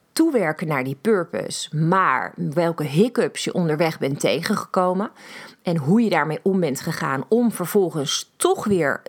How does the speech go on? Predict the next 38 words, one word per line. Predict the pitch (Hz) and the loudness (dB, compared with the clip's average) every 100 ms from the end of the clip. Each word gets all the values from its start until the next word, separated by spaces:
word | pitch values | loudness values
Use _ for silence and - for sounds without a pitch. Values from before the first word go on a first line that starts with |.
| - | -6
het | 175 156 | -2 0
juiste | 165 147 147 - | 0 0 -2 -8
pad | - - - - | -2 -2 -2 -8
te | 160 | -4
vinden | - 285 202 139 - - - - | 0 2 2 0 -6 -20 -20 -2
richting | 156 196 254 330 226 | 0 2 0 0 0
die | 165 | 0
purpose, | - 127 135 160 254 - - - - - - | -4 -4 -4 -6 -6 -12 -18 -20 -20 -20 -10
dan | 170 190 220 214 214 - | 0 2 4 2 0 2
merk | 196 208 262 311 | 4 4 2 -2
je | - 175 | -2 -2
dat | 165 180 175 | 0 0 2
medewerkers | 175 185 262 247 165 151 151 160 214 - - _ _ _ _ _ _ _ - - _ _ | 2 2 2 2 2 0 0 -2 -2 -6 -10 _ _ _ _ _ _ _ -16 -16 _ _
heel | - 151 247 320 349 269 | -2 2 4 2 2 2
erg | 247 226 | 0 0
zich | - 214 | -4 0
daarin | 202 233 - 196 175 | 2 2 2 0 0
zullen | - 214 208 | 0 2 2
kunnen | 202 170 | 0 -2
verplaatsen. | 165 160 220 240 160 - - - _ _ _ - - - - - | -4 -2 0 2 0 -6 -8 -14 _ _ _ -20 -18 -18 -20 0
En | 196 | 2
dat | 214 294 | 4 2
is | 294 | -2
precies | 220 - 381 403 | -2 0 2 0
wat | 320 | -2
ik | 269 247 | 0 2
in | |
het | 233 | 2
begin | 196 - 330 | 0 -2 -2
ook | 285 | 0
bedoelde | 226 196 285 269 | 0 0 0 2
met | 226 220 | 0 0
die | 208 | -6
verbinding | - 165 170 269 226 170 | -6 -2 0 0 0 0
die | 156 143 | -2 -2
je | |
ermee | 143 139 135 | -2 -2 -2
aangaat. | - 127 139 - 131 - | -2 -2 -4 -4 -4 -6